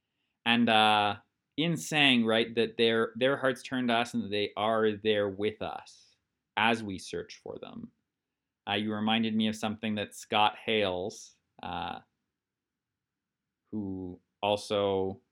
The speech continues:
has, has done work for the Church History Department and has done work in Mormon literature. But he, he said once, uh,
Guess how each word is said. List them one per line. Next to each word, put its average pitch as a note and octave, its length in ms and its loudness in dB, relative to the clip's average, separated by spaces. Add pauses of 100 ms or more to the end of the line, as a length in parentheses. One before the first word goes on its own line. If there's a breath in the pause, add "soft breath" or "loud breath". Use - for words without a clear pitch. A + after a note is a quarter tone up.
(100)
has, F#2+ 480 -4
has G2+ 200 -2
done C3 300 4
work A#2+ 260 2
for B2 80 -6
the A2+ 80 -2
Church G#2+ 240 -4
History G2+ 260 -8
Department F#2+ 400 -6
and G2 80 -6
has F#2+ 80 -12
done G2+ 260 -4
work F#2+ 220 -8
in G2 80 -6
Mormon F#2+ 380 -6
literature. F2 640 -6 (920)
But G#2+ 180 2
he, D3 600 -2
he D3+ 720 -4 (220)
said A#2+ 400 2
once, A2+ 480 0
uh, G#2+ 240 6